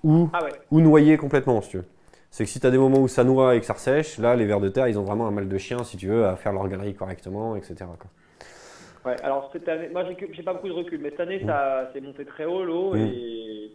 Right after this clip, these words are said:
Speaker 2: ça a séché assez vite quand même. Donc,
Speaker 1: Bon.
Speaker 2: euh, on a eu un été hyper sec, comme j'imagine, comme
Speaker 1: Ok,
Speaker 2: tu dis,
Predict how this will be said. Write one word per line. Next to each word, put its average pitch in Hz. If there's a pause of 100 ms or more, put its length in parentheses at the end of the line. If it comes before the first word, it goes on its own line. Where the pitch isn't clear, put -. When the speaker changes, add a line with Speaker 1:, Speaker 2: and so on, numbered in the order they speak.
Speaker 2:
ça 123
a 113
séché 135
assez 120
vite 110
quand -
même. 104
Donc, 104
Speaker 1:
Bon. 92
Speaker 2:
euh, 113
on 117
a 113
eu 120
un 117
été 120
hyper 123
sec, 139
comme 110
j'imagine, 113
comme 110
Speaker 1:
Ok, 120
Speaker 2:
tu 104
dis, 160